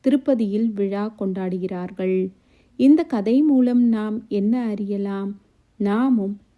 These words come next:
ஸ்ரீ ராமானுஜர் போல் பகவானிடத்தில் பக்தி செலுத்தி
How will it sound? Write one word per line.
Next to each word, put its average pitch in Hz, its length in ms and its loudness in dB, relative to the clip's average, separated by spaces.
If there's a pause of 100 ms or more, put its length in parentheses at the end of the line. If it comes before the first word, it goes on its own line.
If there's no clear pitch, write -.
(140)
ஸ்ரீ 277 300 2
ராமானுஜர் 202 800 -2
போல் 196 260 -6 (300)
பகவானிடத்தில் 254 840 2
பக்தி 202 320 -6
செலுத்தி 196 480 -6